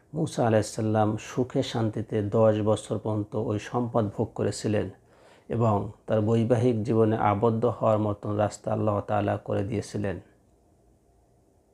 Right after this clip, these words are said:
আমরা যদি সেই মূসা আলাইহিস সালামের পড়া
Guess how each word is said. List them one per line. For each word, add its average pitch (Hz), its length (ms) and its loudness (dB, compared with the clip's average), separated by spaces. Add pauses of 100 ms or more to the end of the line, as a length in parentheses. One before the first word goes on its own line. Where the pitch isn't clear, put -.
(920)
আমরা 131 300 4
যদি 127 440 2 (520)
সেই 120 180 -2
মূসা 113 380 0
আলাইহিস 117 260 2
সালামের 110 380 0 (1400)
পড়া 107 400 4